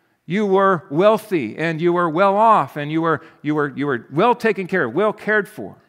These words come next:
These men coming out of Jerusalem would have not been carrying a lot of extra weight in their entrance into Babylon.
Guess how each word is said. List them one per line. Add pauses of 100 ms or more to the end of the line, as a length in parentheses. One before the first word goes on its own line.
(1080)
These
men
coming
out
of
Jerusalem (300)
would
have
not
been
carrying (180)
a
lot
of
extra
weight (400)
in
their
entrance
into
Babylon.